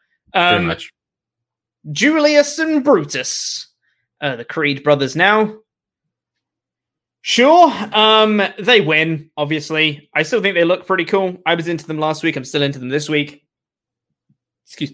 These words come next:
Speaker 2: excuse me. Uh, I quite like their presentation. Uh, like, like we were saying last week, I think they, they feel fairly generic, but I think that works in their favor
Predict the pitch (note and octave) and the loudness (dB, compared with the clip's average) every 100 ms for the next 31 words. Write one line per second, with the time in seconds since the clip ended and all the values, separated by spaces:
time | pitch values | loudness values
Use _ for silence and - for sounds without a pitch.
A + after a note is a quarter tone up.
0 | _ _ - - - B2+ C3 A#2 - D3 | _ _ -20 -20 -10 -4 -4 -4 -2 0
1 | C#3+ C#3 D#3+ D3 C#3+ C#3+ C3+ B2 D3 C3 | 0 0 0 2 0 0 0 0 -2 -4
2 | D#3 D#3 D#3+ D#3+ D3+ _ _ _ _ C#3 | -2 0 0 -4 -8 _ _ _ _ -4
3 | C3+ C3 B2+ - - - E3 G#3+ A3 G3+ | -2 -2 -4 -2 -2 0 0 0 2 0
4 | F#3 F#3 E3 E3+ F3+ - E3+ D#3+ D3 D3 | 2 0 0 -2 -4 -4 -6 -2 0 0
5 | C#3+ C#3+ C#3 G3+ G3 F#3+ F3+ E3 C#3+ C#3 | 0 -4 0 0 2 2 2 2 0 0
6 | D#3+ G3 D3 C#3+ C#3+ C3+ C3+ C#3 C#3 B2 | 0 0 -2 -4 -4 -2 -4 -4 -6 -6
7 | C3 C3 D3+ G3+ | -2 -2 -2 -6